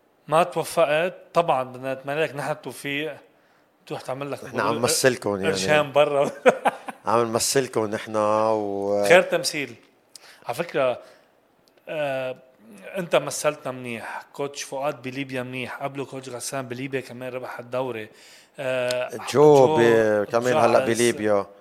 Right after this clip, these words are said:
Speaker 1: آه،
Speaker 2: مروان بسوريا.
Speaker 1: فخ-، خير، آه، ممثلين. بدي
Speaker 2: الحمد
Speaker 1: أتشكر
Speaker 2: لله.
Speaker 1: حضورك مرة جديدة وانبسطت معك.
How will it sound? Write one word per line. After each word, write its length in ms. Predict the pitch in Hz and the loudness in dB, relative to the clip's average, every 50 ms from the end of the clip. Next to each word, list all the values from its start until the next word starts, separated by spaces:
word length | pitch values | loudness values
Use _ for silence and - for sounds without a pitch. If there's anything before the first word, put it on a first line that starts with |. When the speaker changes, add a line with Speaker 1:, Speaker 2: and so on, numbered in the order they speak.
| _ - | _ -12
Speaker 1:
آه، 360 | 147 139 139 135 135 135 131 113 | -10 -8 -6 -6 -6 -6 0 2
Speaker 2:
مروان 460 | 113 117 120 123 127 127 131 120 101 | 4 4 6 8 8 8 8 8 6
بسوريا. 680 | 104 - - 113 110 104 117 113 110 107 104 101 98 95 - - _ _ _ _ _ _ _ _ - - | 0 -4 -2 -2 0 0 0 0 0 2 2 2 2 0 -4 -16 _ _ _ _ _ _ _ _ -14 -8
Speaker 1:
فخ-، 480 | 147 135 135 135 131 120 - - 160 147 | -4 -4 -2 -2 -2 -4 -6 -8 -10 -8
خير، 260 | - - 160 180 180 | -2 2 2 2 2
آه، 680 | 160 147 143 135 131 127 127 123 123 123 123 127 127 127 | 2 -2 -2 0 0 0 -2 -4 -6 -8 -10 -12 -14 -16
ممثلين. 760 | 131 131 127 131 131 117 - - 139 127 135 135 135 135 139 | -14 -14 -10 -10 -8 -8 -8 -8 -8 -8 -8 -8 -8 -8 -8
بدي 80 | 143 143 | -10 -12
Speaker 2:
الحمد 140 | 135 143 110 | -8 -8 -6
Speaker 1:
أتشكر 260 | 104 101 95 98 98 | -6 -4 -2 -2 -2
Speaker 2:
لله. 80 | 87 | -2
Speaker 1:
حضورك 400 | 90 90 87 135 143 131 123 - | -4 -6 -6 -6 -6 -8 -8 -10
مرة 160 | 120 123 123 120 | -10 -10 -10 -10
جديدة 260 | 117 131 147 143 139 | -10 -12 -12 -12 -14
وانبسطت 440 | 135 127 127 120 - 135 123 - 131 | -10 -10 -10 -8 -8 -12 -12 -14 -16
معك. 180 | 113 107 110 | -16 -16 -18